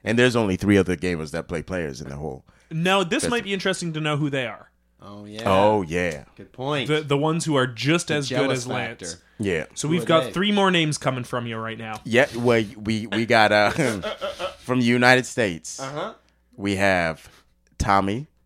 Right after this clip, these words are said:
Speaker 1: Thompson. Did I say three?
Speaker 3: <laughs> Yep.
Speaker 1: I said three. Uh, but that's also including Lance Arnott. He was one of those three.
Speaker 3: Oh,
Speaker 2: Okay.
Speaker 3: okay. Right.
Speaker 1: Yeah.
Speaker 3: Only two,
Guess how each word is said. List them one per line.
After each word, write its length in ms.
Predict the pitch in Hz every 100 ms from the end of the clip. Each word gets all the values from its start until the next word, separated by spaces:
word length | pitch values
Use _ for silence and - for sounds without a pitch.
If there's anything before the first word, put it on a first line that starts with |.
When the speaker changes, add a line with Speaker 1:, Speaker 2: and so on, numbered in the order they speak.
| _ _ _ _
Speaker 1:
Thompson. 480 | 117 90 85 123 180 _ _ _ _ - - 180 175 - - - - 339 - 523 494 - - - - - _ _ _ _ _ _ _ _ _ _
Did 140 | 95 139
I 60 |
say 180 | 147 165
three? 300 | 147 160 208 -
Speaker 3:
<laughs> 40 | - - - -
Yep. 480 | 381 - 370 - - -
Speaker 1:
I 60 | 92
said 180 | 90 85
three. 220 | 80 73 - - - - -
Uh, 80 | 117
but 160 | 123
that's 200 | 131 135
also 260 | 135 120 117
including 640 | 104 101 127 104 90 85 _ -
Lance 400 | 92 101 90 -
Arnott. 340 | 80 92 95
He 80 | 87
was 100 | 98
one 120 | 92
of 60 | 82
those 160 | 78 -
three. 140 | 101
Speaker 3:
Oh, 480 | 143 131 131 151 180
Speaker 2:
Okay. 280 | 226 185 147
Speaker 3:
okay. 20 |
Right. 80 | 135
Speaker 1:
Yeah. 220 | 104 98
Speaker 3:
Only 120 | 160 -
two, 300 | 110 98 92